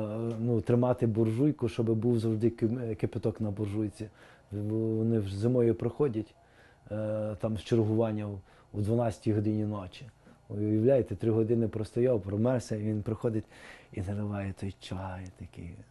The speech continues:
знаєте, класно. Ти ж тоді почина-, е, починаєш, е, цінити чи розуміти, що таке чай чи кава, коли ти з буржуйки береш той чайник зашмалений, такий чорний, знаєте,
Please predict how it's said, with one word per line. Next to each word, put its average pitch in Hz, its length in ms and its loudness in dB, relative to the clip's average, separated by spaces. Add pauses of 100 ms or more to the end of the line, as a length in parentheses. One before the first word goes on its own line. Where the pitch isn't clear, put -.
(120)
знаєте, 101 400 -8 (320)
класно. 90 440 -6 (680)
Ти 156 160 12
ж - 80 2
тоді 151 220 6
почина-, 143 600 4
е, 127 40 8
починаєш, 139 520 4
е, 110 1300 4
цінити 135 500 6
чи 127 140 4
розуміти, 127 340 4
що 123 140 2
таке 120 200 -2
чай 143 440 -2 (340)
чи - 140 0
кава, 135 360 4 (260)
коли 120 180 4
ти 113 140 2
з 107 40 2
буржуйки 110 500 6
береш 107 300 0
той 104 160 -4
чайник 131 420 0
зашмалений, 113 760 0
такий 104 220 -6
чорний, 104 600 -4
знаєте, 107 440 -8